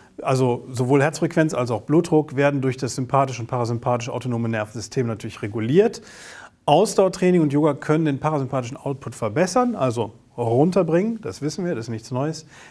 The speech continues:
Dehnübungen können aber ebenso die autonome Herzmuskelmodulation durch die Erhöhung des Parasym-, der parasympathischen Aktivität beeinflussen. Das ist eine ganz tolle Sache.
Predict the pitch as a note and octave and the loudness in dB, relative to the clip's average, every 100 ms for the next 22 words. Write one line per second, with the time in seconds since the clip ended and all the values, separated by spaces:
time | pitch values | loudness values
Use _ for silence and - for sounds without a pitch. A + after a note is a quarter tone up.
0 | _ C3+ D3 G3+ F#3 C3+ D3+ D#3+ C#3+ C3+ | _ 2 4 4 2 0 -2 -2 -2 -2
1 | B2 A#2 A#2+ E3 E3+ D3 C3+ A#2 C3+ C#3 | 0 -2 0 2 2 0 0 -2 -4 -4
2 | C3 B2+ A#2+ B2+ - - - - - - | -4 -2 -2 -2 -6 -14 -20 -20 -20 -2
3 | C3+ C#3 C#3+ C3 B2+ B2 B2+ C3 B2 A#2 | 0 2 2 2 2 0 2 2 2 0
4 | - B2 A#2+ A#2+ - A#2 A2 A#2+ A#2 A#2 | -2 -2 -2 -4 -4 -4 -2 -2 -2 -8
5 | - _ - _ - C3 - - - D#3+ | -16 _ -20 _ 0 0 -2 -8 0 2
6 | E3 C3 B2+ C#3 C3 B2+ D#3+ C#3 A#2+ A#2+ | 4 2 0 0 -2 0 2 2 0 -2
7 | G#2+ G#2 G2 - - G2+ - G2 - E2 | -4 -6 -14 -14 -12 -14 -12 -14 -14 -16
8 | A#2 - F#2+ - A2+ D#3 E3 B2 - C#3+ | -16 -12 -12 -10 -6 -2 -2 -2 0 0
9 | E3+ - - C#3+ A#2 A2 C3+ F#3+ | 0 -8 -6 -4 -4 0 0 0